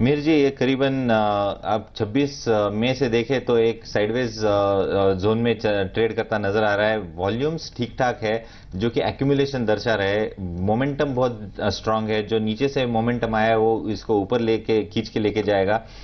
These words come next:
और, अ, अ-, अगला बैरियर जो है करीबन, अ, सिक्स सेवेंटी फ़ाइव का है। अभी आप थोड़ा सा खरीदी कर सकते हैं और सिक्स सेवेंटी फ़ाइव के बाद एग्रेसिव बाइंग कर सकते हैं और इसके लिए स्टॉप लॉस लगाना चाहिए, अ, सिक्स सिक्सटी का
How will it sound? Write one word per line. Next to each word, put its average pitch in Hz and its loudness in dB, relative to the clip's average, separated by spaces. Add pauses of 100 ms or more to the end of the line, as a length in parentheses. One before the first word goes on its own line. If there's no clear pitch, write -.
(240)
और, 143 2 (540)
अ, - -4
अ-, 117 2
अगला 127 2
बैरियर 113 0
जो 147 0
है 135 0
करीबन, 131 0
अ, 110 4
सिक्स 139 -4
सेवेंटी 117 0
फ़ाइव 104 -2
का 101 2
है। 85 0 (300)
अभी 107 0
आप 147 -2
थोड़ा 120 2
सा 143 -2
खरीदी 131 -2
कर 135 0
सकते 123 -4
हैं 131 4
और 117 2
सिक्स 139 -4
सेवेंटी 135 0
फ़ाइव 135 0
के 147 2
बाद 127 2
एग्रेसिव 123 0
बाइंग 117 0
कर 113 0
सकते 101 -2
हैं 131 0
और 104 0
इसके 110 -2
लिए 131 2
स्टॉप 113 -2
लॉस 135 0
लगाना 123 2
चाहिए, 123 0
अ, 117 0 (640)
सिक्स 131 -4
सिक्सटी 123 0
का 110 0